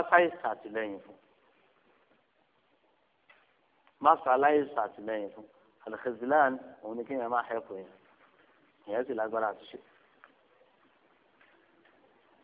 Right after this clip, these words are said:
Ọ̀rọ̀ bó ti yé bẹ́ẹ̀ ni. So, man yatlub, ẹ̀yin náà ti mọ̀ bẹ́ẹ̀ fi yẹn. Tẹ́ bá rí pé man, man adatu shart, abẹ́ẹ̀kọ́. Yatlubu ńkọ́?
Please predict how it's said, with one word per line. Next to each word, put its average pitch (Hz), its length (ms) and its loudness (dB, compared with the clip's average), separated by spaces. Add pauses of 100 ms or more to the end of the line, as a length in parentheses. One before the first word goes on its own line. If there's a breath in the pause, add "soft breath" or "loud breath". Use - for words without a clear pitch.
(960)
Ọ̀rọ̀ 135 160 4
bó 151 100 10
ti 151 100 6
yé 165 100 10
bẹ́ẹ̀ 156 240 12
ni. 147 100 6 (1000)
So, 151 120 6
man 185 240 8
yatlub, 190 420 8
ẹ̀yin 127 220 4
náà 160 140 8
ti 135 60 0
mọ̀ 131 160 6
bẹ́ẹ̀ 147 160 8
fi 131 80 -2
yẹn. 123 220 4
Tẹ́ 147 140 6
bá 160 100 12
rí 160 100 10
pé 165 120 6
man, 175 220 6 (220)
man 170 280 6 (340)
adatu 147 440 6
shart, 151 260 4
abẹ́ẹ̀kọ́. 143 420 6 (500 loud breath)
Yatlubu 147 500 6
ńkọ́? 180 220 8